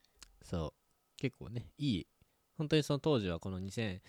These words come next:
えー、二、三年ぐらいに出たこの「エイトマイルズ」っていうのは、すごくこう、やっぱ社会的にすごいこう影響力があった映画らし-、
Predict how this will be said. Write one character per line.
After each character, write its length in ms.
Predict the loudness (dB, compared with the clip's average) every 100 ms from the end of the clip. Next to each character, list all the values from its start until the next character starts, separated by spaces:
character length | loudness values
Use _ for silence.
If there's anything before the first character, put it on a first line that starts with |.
| -20 -20 -20 _ _
え 200 | -2 -2
ー、 40 |
二、 100 | -2
三 240 | 0 0 0
年 120 | 0
ぐ 80 | 0
ら 60 |
い 40 | 0
に 40 |
出 80 | -2
た 220 | -2 -4
こ 140 | -2 -2
の 100 | -2
「エ 60 |
イ 40 | -2
ト 80 |
マ 140 | 0 -2
イ 20 |
ル 40 |
ズ」 80 | -2
っ 20 |
て 120 | -8 -10
い 40 |
う 20 |
の 80 | -10
は、 100 | -12 -16 _
す 140 | -8 -4
ご 120 | -4
く 100 | -4
こ 80 | -6
う、 80 | -4
や 60 |
っ 20 |
ぱ 100 | -4
社 140 | -2 2
会 180 | 2 2
的 240 | 0 -2
に 240 | -2 -4 -10 _ -20 -20 _ _ _
す 160 | -10 0
ご 160 | 4 4
い 120 | 2
こ 140 | 0
う 20 | 0
影 100 | 2
響 120 | 0
力 140 | 0 -4
が 40 |
あ 40 | -6
っ 40 | -6
た 80 |
映 100 | -4
画 100 | -2
ら 100 | -2
し-、 80 | -4